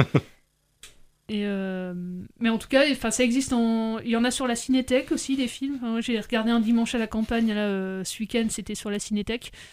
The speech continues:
Speaker 2: euh, avec Sabine Azema. Et, et sinon, bah, en D V D, en,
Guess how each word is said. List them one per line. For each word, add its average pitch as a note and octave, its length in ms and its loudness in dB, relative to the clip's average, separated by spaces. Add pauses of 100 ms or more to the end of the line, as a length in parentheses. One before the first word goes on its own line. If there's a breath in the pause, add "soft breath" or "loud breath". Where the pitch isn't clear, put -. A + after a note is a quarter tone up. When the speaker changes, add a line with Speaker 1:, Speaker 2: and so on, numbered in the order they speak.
(300 loud breath)
Speaker 2:
euh, G3+ 1120 0
avec G3 160 -6
Sabine G3+ 320 0
Azema. G#3 440 0 (160)
Et, G#3+ 800 2
et A3+ 60 0
sinon, A3+ 320 2
bah, A#3 140 4
en G3+ 100 -2
D G3+ 140 -2
V G3 140 -2
D, G#3+ 500 0
en, F3+ 300 -4